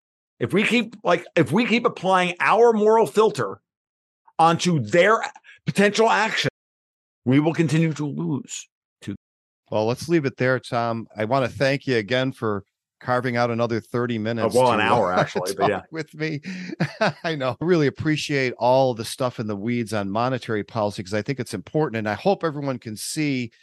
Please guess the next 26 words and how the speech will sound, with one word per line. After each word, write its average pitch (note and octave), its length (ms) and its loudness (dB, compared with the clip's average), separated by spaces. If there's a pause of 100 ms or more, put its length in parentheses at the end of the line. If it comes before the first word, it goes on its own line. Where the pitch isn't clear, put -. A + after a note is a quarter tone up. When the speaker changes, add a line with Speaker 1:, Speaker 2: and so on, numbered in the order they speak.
(140)
Speaker 2:
from A#2+ 160 -6
this A2+ 160 -6
conversation A#2 760 -6
how A#2 220 -8
much B2 320 -8
it G#2 160 -14
ties B2+ 540 -4
into A#2 640 -8 (240)
everything F#3+ 420 -4
and G2+ 80 -6
how B2+ 120 -2
much C#3 220 -2
it's A#2 120 -12
a G2 60 -8
part D#3 560 -2
of G2+ 280 -8 (460)
everything C3 420 -2
they G#2+ 120 -2
care D3+ 320 -2
about F#2+ 280 -4
going G#2 280 -6
on G2 140 -2
in F2 80 -6
the F2+ 80 -8
world. G#2 500 -2 (480)
And A#2 360 0